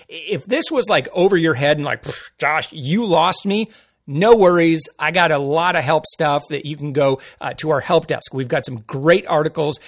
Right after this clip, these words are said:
that will step you through this step by step. Matter of fact, uh, Rachel, who is our, uh, help desk angel, she's fantastic.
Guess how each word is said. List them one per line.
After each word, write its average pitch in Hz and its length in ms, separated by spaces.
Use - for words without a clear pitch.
that 147 100
will 135 100
step - 340
you 160 120
through 143 220
this 139 160
step - 320
by 131 140
step. 127 260
Matter 135 180
of 127 60
fact, 135 200
uh, 127 200
Rachel, 147 640
who 139 400
is 139 400
our, 123 420
uh, 127 120
help 165 260
desk 135 340
angel, 127 460
she's 202 500
fantastic. - 1040